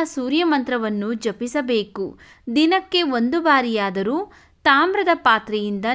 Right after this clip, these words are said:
ನೀರು ಕುಡಿಯಿರಿ. ವೃಷಭ ರಾಶಿಯವರಿಗೆ ಚಂದ್ರ. ವೃಷಭ ರಾಶಿಯವರು ಸೋಮವಾರ ಅಥವಾ ಶುಕ್ರವಾರದಂದು ಚಂದ್ರದೇವರನ್ನು ಪೂಜಿಸಬೇಕು ಮತ್ತು ಉಪವಾಸ ಮಾಡಬೇಕು. ಈ ರಾಶಿಯ ಅಧಿಪತಿ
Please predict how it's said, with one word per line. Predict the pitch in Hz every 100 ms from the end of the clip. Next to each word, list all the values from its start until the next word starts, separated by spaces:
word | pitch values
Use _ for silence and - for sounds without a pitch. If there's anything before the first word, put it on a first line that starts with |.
| 247
ನೀರು | 226 277 370
ಕುಡಿಯಿರಿ. | 339 269 226 202 185 180 160 - - - _ _ _ -
ವೃಷಭ | 302 294 392 392
ರಾಶಿಯವರಿಗೆ | 330 254 233 240 208 202 185 190 214
ಚಂದ್ರ. | - 202 190 220 226 165 - - _ _
ವೃಷಭ | 294 311 381 392
ರಾಶಿಯವರು | 381 302 240 - 220 208 202 262
ಸೋಮವಾರ | 277 240 214 262 311 285 269 254 113
ಅಥವಾ | 208 196 196 196
ಶುಕ್ರವಾರದಂದು | 202 185 - 262 254 202 180 175 180 269 403 - - - -
ಚಂದ್ರದೇವರನ್ನು | 262 254 330 403 311 262 240 220 214 220
ಪೂಜಿಸಬೇಕು | 220 214 185 - 226 202 185 180 190
ಮತ್ತು | 185 180 - 277 427 - - _
ಉಪವಾಸ | 269 285 359 370 381 370
ಮಾಡಬೇಕು. | 285 196 185 180 180 - - 180 - - _ -
ಈ | 294 370
ರಾಶಿಯ | 330 226 - 226 220 -
ಅಧಿಪತಿ | 190 196 196 190 247